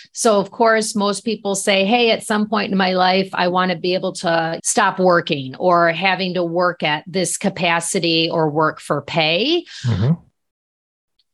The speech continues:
Speaker 1: And so working with people who want a trusted advisor, a partner, someone who's gonna walk through them with life to make sure that they are making decisions,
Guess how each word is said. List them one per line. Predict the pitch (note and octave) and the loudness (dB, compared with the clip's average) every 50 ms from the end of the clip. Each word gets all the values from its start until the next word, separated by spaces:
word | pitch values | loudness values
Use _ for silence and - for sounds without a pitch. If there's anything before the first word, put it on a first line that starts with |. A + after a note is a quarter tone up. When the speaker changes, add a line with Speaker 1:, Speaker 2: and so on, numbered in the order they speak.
| _ - - - | _ -16 -6 -2
Speaker 1:
And | G#3 G#3 G#3 F#3+ | 0 2 2 2
so | - - - A3+ G#3 G3+ G3+ G3+ - | 2 0 0 2 4 4 2 2 2
working | G3+ G3 A#3+ C4 C#4 C#4 D4+ C#4+ C4 | 2 2 2 2 2 0 -2 0 2
with | B3+ A#3+ A#3+ | 2 0 0
people | - A#3+ A#3 A3+ A#3 A#3 A3 A3 | -2 -4 -4 -2 0 0 0 0
who | F#3 A3+ | 0 -2
want | G#3+ F#3+ F3 F#3 F#3 F#3+ F#3+ F#3+ | -2 -2 -2 -2 0 0 0 -2
a | F#3 F3+ | -4 -6
trusted | E3 - - A#3+ A#3 A3+ - - B3+ - | -6 -2 -2 -2 -2 0 0 0 0 2
advisor, | A3 G#3+ F3 E3 F#3 E3+ F3 F3 F3+ E3 E3 - F3+ F3 E3+ E3+ F3 F3 - - - - - _ | 2 0 0 0 0 2 2 0 0 -2 -2 -2 0 0 0 0 0 -2 -4 -12 -18 -18 -2 _
a | A#3 A3+ | 0 0
partner, | A#3 - - - B3 A#3+ B3+ B3 A#3+ - G3 F#3 F3 E3 E3 E3 E3 | 0 -2 -2 2 4 4 4 4 2 2 2 2 4 4 4 4 2
someone | D#3+ - - A#3+ A#3+ B3+ C4 B3+ | 0 0 0 2 2 4 4 4
who's | B3 A3+ A#3+ G#3 - | 4 4 2 0 0
gonna | A3 F#3+ F#3 F3+ | -2 -2 -2 -2
walk | F3 E3+ E3+ F3 F3+ F3 - - | 0 2 2 2 2 0 -4 -12
through | - - E3+ F3+ F#3 F#3+ G3 | -14 -10 -6 -2 0 0 2
them | F#3+ G#3 G3+ F#3+ F3+ | 2 2 0 0 0
with | E3+ E3 D#3+ D#3+ | -2 -2 -4 -4
life | E3 D#3 D3+ D3+ E3 G#3 C#4 D#4+ D#4 - - _ - - - - - _ | -2 2 2 2 2 2 2 0 -2 -4 -12 _ -20 -20 -20 -20 -14 _
to | - A#3+ A3+ | 0 2 4
make | A3 G#3+ G#3+ G#3+ G#3 | 4 4 4 2 2
sure | G#3 - - - A3 G#3+ G#3 G#3 G#3 G3+ | 0 -4 -2 -2 0 0 0 0 -2 0
that | - F#3+ F3+ F#3 - F3 | 0 0 0 0 0 0
they | F3 F#3+ F#3 F#3 | 0 0 2 2
are | F#3+ F#3+ F#3 | 2 0 0
making | F3+ F3+ F3+ F3+ F3+ F3 - G3 F3+ F3 E3+ D#3+ D#3+ E3 E3 - _ | 0 -2 -2 -2 -4 -4 -6 -6 -4 -4 -4 -4 -6 -6 -8 -12 _
decisions, | - D#3+ F#3 E3+ E3+ - - A3 G#3 G#3 G3 - A3+ A3 A3 A3 A3 A3+ A3+ G#3+ A3 - | -6 -2 -2 0 0 0 2 2 2 2 2 0 0 2 2 2 2 0 0 -2 -8 -12